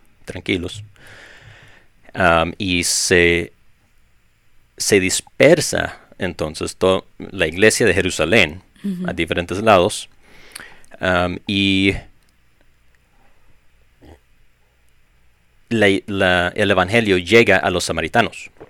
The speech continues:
Speaker 1: Entonces va a Samaria,
Speaker 2: Ujú.
Speaker 1: y ahí se predica, samaritanos creen,
Speaker 2: Hmm.
Speaker 1: y entonces mandan, o sea, palabra llega a Jerusalén, a los apóstoles que quedaron, y ellos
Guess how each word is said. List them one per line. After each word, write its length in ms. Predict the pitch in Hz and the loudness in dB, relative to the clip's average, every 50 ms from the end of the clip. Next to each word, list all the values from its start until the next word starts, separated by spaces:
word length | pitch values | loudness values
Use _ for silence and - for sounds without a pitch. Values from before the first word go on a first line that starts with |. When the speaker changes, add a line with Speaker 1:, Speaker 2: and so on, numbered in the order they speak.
| _ _ _ | _ _ _
Speaker 1:
Entonces 260 | _ - 90 85 87 85 | _ -6 -4 -4 -2 0
va 140 | 85 90 95 | 2 2 2
a 40 | |
Samaria, 520 | - - 87 101 139 160 175 175 175 165 - _ _ _ _ _ _ _ | 2 2 4 6 6 6 6 4 2 0 -4 _ _ _ _ _ _ _
Speaker 2:
Ujú. 300 | - 180 165 165 170 202 220 | -10 -8 -8 -8 -8 -8 -2
Speaker 1:
y 140 | 104 90 87 | 2 4 4
ahí 140 | 90 90 | 4 4
se 140 | - - 92 | 2 0 -2
predica, 540 | - - 90 87 98 117 120 - - 135 - | -2 -2 0 0 2 0 0 0 -2 -4 -2
samaritanos 600 | - - 95 85 85 82 - 92 90 85 - - | -2 -2 -2 -2 -2 -2 -2 -4 -4 -4 -8 -2
creen, 460 | - - 117 120 135 151 170 190 190 - _ _ _ _ _ _ _ _ _ _ _ _ _ - | 2 4 6 6 6 6 4 0 -4 -8 _ _ _ _ _ _ _ _ _ _ _ _ _ -6
Speaker 2:
Hmm. 100 | 175 175 | 0 2
Speaker 1:
y 320 | 123 127 127 127 143 147 - - - - - - - - - - - _ _ _ _ _ | 4 4 4 4 4 2 -2 -6 -14 -20 -20 -20 -20 -20 -20 -20 -20 _ _ _ _ _
entonces 760 | - 117 117 113 - 110 104 107 - - 110 - - - - _ _ _ _ _ _ _ _ _ _ _ _ _ | 0 2 2 4 4 2 2 2 0 -2 -4 -4 -4 -8 -10 _ _ _ _ _ _ _ _ _ _ _ _ _
mandan, 800 | - 101 107 113 120 127 131 139 131 123 123 120 110 107 107 98 - - | -4 2 4 4 4 4 4 4 4 4 4 2 0 -2 -6 -8 -10 -10
o 120 | - - - | -10 -4 -2
sea, 180 | - 92 - | 0 0 0
palabra 360 | - 87 92 101 120 123 123 110 | 2 2 4 4 4 4 4 2
llega 460 | 104 120 131 120 95 95 113 117 - _ - - _ _ _ _ _ _ _ _ _ - - | 4 4 4 6 4 2 0 -2 -6 _ -20 -20 _ _ _ _ _ _ _ _ _ -10 -4
a 140 | - 87 82 | -2 0 0
Jerusalén, 640 | 98 92 92 87 - 85 90 107 113 98 95 104 101 _ _ _ - - | 0 0 -2 0 0 0 2 2 0 0 -2 -6 -10 _ _ _ -14 -10
a 120 | 92 87 | -8 -8
los 180 | 82 82 80 - | -6 -6 -6 -6
apóstoles 560 | 82 - - 92 90 - - 92 92 90 - | -6 -4 -2 -4 -2 -2 -4 -4 -4 -6 -6
que 120 | - 95 - | -10 -10 -6
quedaron, 480 | - 87 107 123 107 92 90 107 104 - - - - - - - - - - - - _ _ _ _ _ | -2 2 4 4 4 4 2 0 -4 -10 -20 -20 -20 -20 -20 -20 -20 -20 -20 -20 -20 _ _ _ _ _
y 440 | 110 104 104 107 110 110 110 113 110 - _ _ _ _ _ _ _ _ _ _ _ _ _ _ _ _ _ _ _ _ _ _ _ _ _ - - - | 0 2 2 4 4 2 2 0 0 -4 _ _ _ _ _ _ _ _ _ _ _ _ _ _ _ _ _ _ _ _ _ _ _ _ _ -18 -6 -2
ellos 480 | 107 104 104 101 90 80 - - - | 0 2 2 2 2 0 -2 -6 -8